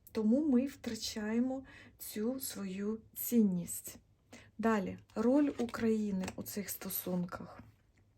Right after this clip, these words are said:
Роль України. Тут йдеться мова про, е, ро-, вибір не за бажанням, вимушений якийсь вибір. Тобто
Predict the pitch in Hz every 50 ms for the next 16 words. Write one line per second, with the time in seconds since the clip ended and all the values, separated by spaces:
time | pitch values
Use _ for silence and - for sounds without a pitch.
0 | _ _ - - - - _ _ _ - - - - - - - - - - -
1 | 190 214 214 233 233 226 - 214 208 - - - 208 208 202 202 202 202 202 185
2 | 185 185 - - - 202 190 196 - - - - _ - - - - - _ _
3 | _ _ _ _ - - - - - - - - - - - - - - - _
4 | _ _ _ _ - - 226 240 247 - 269 220 214 220 220 226 - - - 247
5 | 254 240 226 220 233 240 240 269 247 240 240 - - 233 220 214 214 208 214 233
6 | 240 247 254 269 262 - 262 254 - 208 208 208 208 208 208 208 208 - - -
7 | 214 220 220 - - - - - 98 - - _ _ _ _ _ _ _ _ _
8 | _ _ _ - 196 190 185 196 240 247 240 202 202 202 202 208 - - - 190
9 | 196 208 220 226 - - - - - - 196 208 208 202 190 202 196 190 190 196
10 | 196 202 202 196 196 185 180 175 175 175 180 - _ - - - - - - -
11 | 196 208 233 226 220 214 208 - - 208 208 208 202 196 190 196 190 - - 208
12 | 190 - - - - - - - - 190 196 214 220 220 190 190 190 180 185 -
13 | - - - - - - - 220 220 - - 208